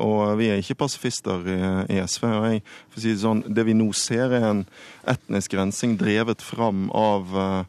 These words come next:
en gruppe som står for en, eh, fundamentalistisk og sjåvinistisk, eh, ideologi, og jeg ønsker, eh, isil, eh, alt vondt. Men det er viktig, tror jeg, også i denne situasjonen med selvransakelse i Vesten.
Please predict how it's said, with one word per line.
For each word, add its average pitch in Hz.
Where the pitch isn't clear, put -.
en 104
gruppe 107
som 101
står 107
for 98
en, 95
eh, 92
fundamentalistisk 104
og 92
sjåvinistisk, -
eh, 95
ideologi, 104
og 104
jeg 104
ønsker, 98
eh, 92
isil, 95
eh, 95
alt 107
vondt. 123
Men 113
det 117
er 160
viktig, 107
tror 143
jeg, 139
også 127
i 107
denne 107
situasjonen 107
med 101
selvransakelse 104
i 104
Vesten. 104